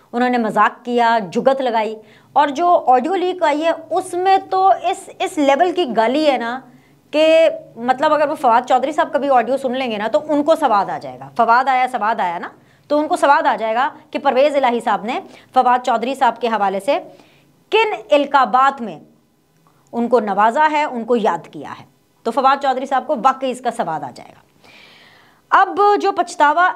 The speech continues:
इस दफ़ा इमरान खान साहब को हो रहा है, असेंबलियाँ टूटने का तो हो ही रहा है, जाहिर सी बात है। हमने तो आपको पहले ही बता दिया था द बीनर सलीम शो में कि हर जी शऊर शख्स जो कि सियासत को थोड़ा सा, इतना सा भी समझता है ना, उसको समझ आ,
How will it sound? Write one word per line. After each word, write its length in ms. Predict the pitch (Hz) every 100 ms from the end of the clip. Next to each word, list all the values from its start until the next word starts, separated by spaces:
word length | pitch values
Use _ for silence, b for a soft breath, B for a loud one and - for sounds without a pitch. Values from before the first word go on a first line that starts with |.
| -
इस 120 | 403 392
दफ़ा 180 | 381
इमरान 280 | 349 302 285
खान 140 | 294 294
साहब 180 | 294
को 80 | 285
हो 60 | 277
रहा 100 | 302
है, 60 |
असेंबलियाँ 320 | 302 262 277 294
टूटने 280 | 269 262
का 80 | 285
तो 100 | 285
हो 140 | 247 247
ही 100 | 262
रहा 120 | 220
है, 220 | 247 220
जाहिर 220 | 226 247
सी 80 | 254
बात 200 | 226 214
है। 60 | 247
हमने 220 | 240 254
तो 80 | 262
आपको 160 | 254
पहले 200 | 240 214
ही 40 | 220
बता 200 | 233 214
दिया 120 | 214
था 100 | 226
द 120 | 220
बीनर 200 | 202 214
सलीम 260 | 220 214 214
शो 180 | 214 190
में 180 | 190 190 b b -
कि 60 |
हर 220 | 269 302 294
जी 240 | 220 277
शऊर 260 | 269 254 233
शख्स 460 | - 285 294 - _ _
जो 100 | 233
कि 100 | 247
सियासत 380 | 247 220 262 262
को 80 | 311
थोड़ा 260 | - 403
सा, 160 | 359 -
इतना 220 | 285 349 392
सा 100 | 359
भी 80 |
समझता 360 | 359 254 226 226
है 60 | 202
ना, 140 | 226 B B B
उसको 200 | 294 349
समझ 220 | 330 320
आ, 100 | 294